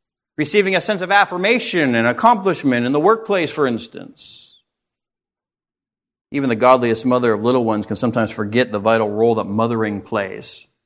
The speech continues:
It's easy to forget how the loving devotion of the formative years of a child's life impacts their entire lives.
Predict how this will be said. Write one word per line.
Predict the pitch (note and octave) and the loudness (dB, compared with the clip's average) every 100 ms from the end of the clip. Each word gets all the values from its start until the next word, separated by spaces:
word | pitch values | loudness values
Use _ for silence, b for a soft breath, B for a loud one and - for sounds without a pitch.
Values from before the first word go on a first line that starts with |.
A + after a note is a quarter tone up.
| _ - | _ -12
It's | A#2 A#2 | -12 -4
easy | D3+ F3 E3 D3 | -2 0 2 0
to | |
forget | B2+ C#3 C#3 B2 B2+ | 0 2 2 0 -4
how | C3+ C3 | 0 0
the | B2 | 0
loving | B2+ C3+ D3 D3+ | 2 2 2 0
devotion | B2+ B2+ C#3 - B2+ | 0 0 0 0 -2
of | |
the | A2+ | -2
formative | A2 D3 C#3+ C#3+ B2+ A2+ | -2 -2 0 0 -2 -2
years | B2 C3 B2+ A2 G#2 - - _ - | 0 2 0 -2 -6 -12 -16 _ 0
of | B2+ | 0
a | |
child's | A#2+ C#3+ C3 B2+ A2+ | 0 0 0 0 -2
life | A#2 B2 A#2+ A2+ b - | 0 2 0 -4 b -4
impacts | D3 C#3 C3+ - | -2 2 0 2
their | B2 | -2
entire | A2 - A#2+ A2 | -2 0 0 0
lives. | G2 - - - | -2 -8 -14 -18